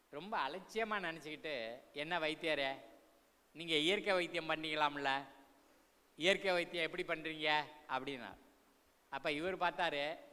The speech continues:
கொஞ்சம் அலட்சியமா இல்ல, இந்த ஆள் பார்த்துட்டான், அதுக்கு தகுந்த மாதிரி பதில் சொல்லணும் அப்படின்னு சொல்லிட்டு இவர் என்ன சொன்னாரு, "நான் ஒண்ணும் செய்யலைங்க பெருசா,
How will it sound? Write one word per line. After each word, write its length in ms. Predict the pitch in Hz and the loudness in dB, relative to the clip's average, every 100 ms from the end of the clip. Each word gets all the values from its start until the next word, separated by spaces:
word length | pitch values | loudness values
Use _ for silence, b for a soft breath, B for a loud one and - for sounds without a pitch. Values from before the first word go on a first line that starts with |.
| - | -14
கொஞ்சம் 260 | 147 147 143 | -6 2 2
அலட்சியமா 400 | 180 - 180 170 | 0 -4 0 2
இல்ல, 140 | 175 | 0
இந்த 160 | 160 165 | 2 2
ஆள் 100 | 170 | 2
பார்த்துட்டான், 580 | 156 156 156 139 131 - - - _ _ _ _ - | 0 0 0 -2 -2 -6 -20 -20 _ _ _ _ -6
அதுக்கு 260 | 151 139 | -4 -2
தகுந்த 280 | 135 165 185 | 0 2 2
மாதிரி 260 | 180 180 185 | 4 4 4
பதில் 360 | 160 165 165 | 0 0 0
சொல்லணும் 460 | 160 151 135 127 101 - - _ _ - | 2 2 0 -4 -8 -20 -20 _ _ -2
அப்படின்னு 220 | 139 165 | -2 -2
சொல்லிட்டு 320 | 165 165 165 | -2 0 2
இவர் 180 | 147 143 | 2 2
என்ன 80 | 170 | 0
சொன்னாரு, 640 | 151 151 143 135 117 123 - - - _ _ _ - | -2 0 2 2 -2 -4 -12 -20 -20 _ _ _ -10
"நான் 280 | 131 156 180 | 2 4 4
ஒண்ணும் 260 | 180 208 | 2 -2
செய்யலைங்க 420 | 180 175 185 170 | -2 0 -2 -4
பெருசா, 640 | 160 156 156 170 135 139 | -4 -6 -4 0 2 4